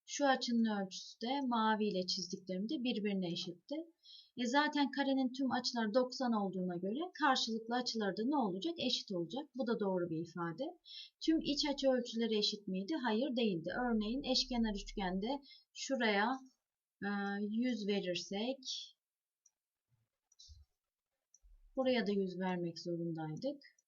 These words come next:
Burasına kaç kalıyordu? Seksen kalıyor. Burası seksen ise burası da seksen oluyordu. Ama karede tüm iç açıları top-, e,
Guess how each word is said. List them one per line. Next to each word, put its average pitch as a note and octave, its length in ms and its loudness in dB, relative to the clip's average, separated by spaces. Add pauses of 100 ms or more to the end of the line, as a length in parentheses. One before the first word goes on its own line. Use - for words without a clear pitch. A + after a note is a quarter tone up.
(840)
Burasına A3+ 560 0
kaç G#3 300 -4
kalıyordu? F3+ 440 -2
Seksen A3 600 -2
kalıyor. F3+ 580 -4 (100)
Burası A3 340 -4
seksen G#3+ 440 -4
ise F3 220 -6
burası G3 360 -4
da C#4+ 60 -4
seksen G#3 460 -4
oluyordu. D#3+ 400 -8 (480)
Ama A#3 240 4
karede A#3+ 400 0
tüm C4 260 -2
iç A3 200 -2
açıları F#3 400 -4
top-, G#3 240 -6 (380)
e, E3+ 60 -8